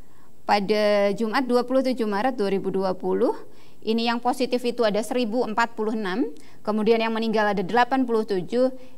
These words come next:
yang sembuh ada empat puluh enam. Ini data di dua puluh tujuh Maret ya,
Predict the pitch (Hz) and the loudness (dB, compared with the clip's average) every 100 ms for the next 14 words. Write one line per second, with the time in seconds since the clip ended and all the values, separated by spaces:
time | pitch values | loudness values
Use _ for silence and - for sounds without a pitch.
0 | - 233 233 240 208 214 247 - 190 226 | -2 -2 0 -2 -2 0 0 0 2 4
1 | 240 247 262 - - - - - - 196 | 4 4 2 -6 -10 -10 -12 -10 -8 -2
2 | 214 208 208 208 208 190 190 226 202 190 | -2 0 -2 -2 -2 -4 -2 -2 0 0
3 | 190 226 208 233 214 196 190 202 202 196 | 2 2 2 0 0 -2 -2 -4 -2 -2
4 | 196 202 220 175 | -2 -4 -2 0